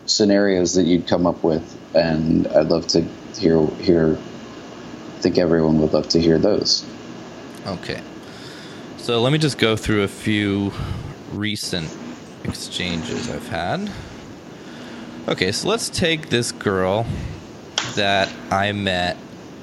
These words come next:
Speaker 2: Today is August tenth. I met her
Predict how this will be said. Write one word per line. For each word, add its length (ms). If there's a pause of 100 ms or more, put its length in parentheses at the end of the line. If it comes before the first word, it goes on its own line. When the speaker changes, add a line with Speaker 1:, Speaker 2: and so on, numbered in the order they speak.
(2000)
Speaker 2:
Today 420
is 440 (460)
August 460
tenth. 480 (680)
I 220
met 280
her 500